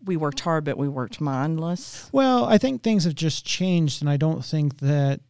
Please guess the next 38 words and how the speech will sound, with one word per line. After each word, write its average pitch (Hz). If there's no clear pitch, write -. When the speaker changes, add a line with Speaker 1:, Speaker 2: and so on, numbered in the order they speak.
Speaker 2:
the 151
older 156
generation 139
is 139
willing 147
to 135
accept 151
that 175
yet, 196
and 156
I 151
don't 139
think 139
they're 131
willing 123
to 120
embrace 113
it. -
And 151
I'll 151
give 180
you 170
an 147
example. 123
I've 131
talked 151
about, 143
a 156
little 147
bit 139
about 131
this 135
on 123
the 117
podcast 117
before. 123
You 147
know, 135